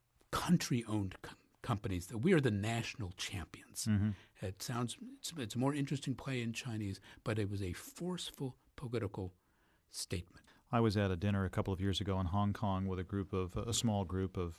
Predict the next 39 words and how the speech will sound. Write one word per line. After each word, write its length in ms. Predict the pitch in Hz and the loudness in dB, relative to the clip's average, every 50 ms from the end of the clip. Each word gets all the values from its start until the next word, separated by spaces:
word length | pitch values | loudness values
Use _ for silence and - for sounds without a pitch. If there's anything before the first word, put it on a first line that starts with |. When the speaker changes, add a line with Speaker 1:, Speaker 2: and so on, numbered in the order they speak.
| - - | -8 -6
Speaker 2:
uh, 280 | 98 90 90 87 92 95 95 | -4 -4 -4 -4 -4 -4 -4
of 60 | 104 90 | -4 -2
very 280 | 87 107 120 120 110 | 2 4 6 6 6
successful 680 | - - 98 - - 98 95 - - - 92 90 95 104 101 113 101 95 92 | 4 0 -2 -4 -2 -2 -4 -4 -4 -6 -6 -6 -6 -8 -8 -10 -10 -10 -6
business 380 | 95 101 95 87 - 95 - - | -2 -2 -2 -2 -2 -6 -4 -4
leaders, 380 | 95 92 87 - 101 95 - - - - - - - _ _ - | -4 -2 -2 -2 -2 -4 -6 -8 -12 -18 -20 -20 -20 _ _ -4
um, 320 | 95 87 87 87 90 90 | -2 0 2 2 2 2
who 120 | - 101 104 | 4 4 4
were 80 | 101 95 | 4 4
doing 260 | 90 98 95 95 92 | 4 2 2 2 2
business, 540 | 85 95 92 87 - 95 92 - - - - | 2 0 0 2 0 0 0 0 0 0 0
uh, 240 | 95 92 92 95 - | 2 2 2 0 2
out 200 | 120 120 123 123 | 4 4 6 6
of 120 | 110 92 - | 4 2 2
Hong 200 | - 110 104 101 | 2 2 4 4
Kong, 220 | 90 95 98 98 101 | 4 2 2 2 2
but 100 | 107 104 | 2 2
also 320 | 98 98 - - 98 92 | 2 2 0 0 2 2
in 120 | 95 98 | 2 2
China. 380 | 95 - 95 87 87 87 95 107 - - - - - - - - - | 2 0 0 0 0 0 -2 -4 -6 -10 -18 -20 -20 -20 -10 -4 0
And 260 | 104 101 101 101 95 98 | 2 4 4 2 2 2
the 100 | 101 107 | 2 4
general 340 | 92 90 123 151 165 135 110 | 6 6 6 6 6 6 4
sentiment 480 | 101 - 120 113 110 110 110 101 95 - | 4 4 2 2 2 2 2 2 2 0
at 80 | 95 - | -2 -4
the 80 | 95 | -4
table 400 | 87 - 117 117 113 107 98 90 | -2 0 0 2 2 2 0 0
was, 440 | 87 87 87 87 90 85 - - - - | 0 0 0 0 0 0 -2 -2 -4 -4
um, 280 | - 104 98 98 98 98 - - - - - _ _ | -4 -4 -4 -4 -4 -6 -10 -14 -20 -20 -20 _ _
you 220 | - 113 104 107 107 | 0 2 4 4 4
can't 280 | - - 147 143 - | 4 4 4 4 4
expect 440 | 117 - - - - 120 113 - - | 2 0 0 2 4 4 2 2 2
to 100 | - 107 | 0 2
reach 300 | 98 98 101 98 - - | 2 4 2 2 0 -2
a 40 | 87 | -4
certain 380 | - - - 107 104 98 98 95 | -2 0 0 0 2 2 0 0
level 240 | 98 98 92 95 | 2 2 2 0
of 80 | 92 87 | 0 -2
success 720 | - - 98 - - - 101 95 92 87 - - - - | -4 -6 -4 -4 -2 -2 0 0 0 0 0 0 0 -2